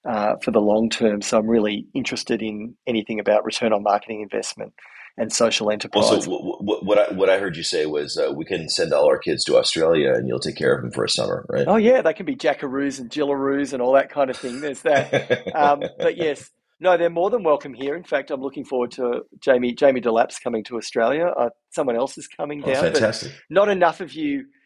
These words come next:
Speaker 1: This is the arse end of the w-, I know how far away it is. And it was one of the
Speaker 2: <laughs>
Speaker 1: reasons why I couldn't get to the reunion, which I'm just still upset about. But we would love to, I,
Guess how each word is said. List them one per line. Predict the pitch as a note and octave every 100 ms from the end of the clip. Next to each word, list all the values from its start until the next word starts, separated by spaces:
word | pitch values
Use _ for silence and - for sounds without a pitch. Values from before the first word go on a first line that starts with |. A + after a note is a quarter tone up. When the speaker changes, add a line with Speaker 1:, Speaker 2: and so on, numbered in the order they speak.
| _ _ _ _ _ _
Speaker 1:
This | A2+ A2
is | - E3 C#3+
the | C3
arse | B2 B2 A#2 -
end | A2
of |
the | A2
w-, | A#2 C3
I | C3+
know | C3 C3 B2 G#2+
how | A#2
far | - A#2
away | G#2+ G#2+ G#2+
it | G#2+
is. | G2+ C3 -
And | - - -
it | - A#2+
was | -
one | C#3 A#2+
of | A2+
the | G#2+
Speaker 2:
<laughs> | -
Speaker 1:
reasons | C3 A2+ B2+
why | A2 G#2+
I |
couldn't | - C3 G#2+
get | G#2+ A2
to | - A2+
the | A2 G#2
reunion, | A2 A2 G#2 G#2
which | G#2+ -
I'm | G#2+
just | G#2 -
still | - A2+ G2+ G2+ _
upset | - - -
about. | G2 G2 G2 - - - -
But | B2 A2 - _ _
we | C3+
would | C#3 B2+
love | B2+ B2+ -
to, | - A#2+ A2 G#2+ _ _ _ _ -
I, | A#2+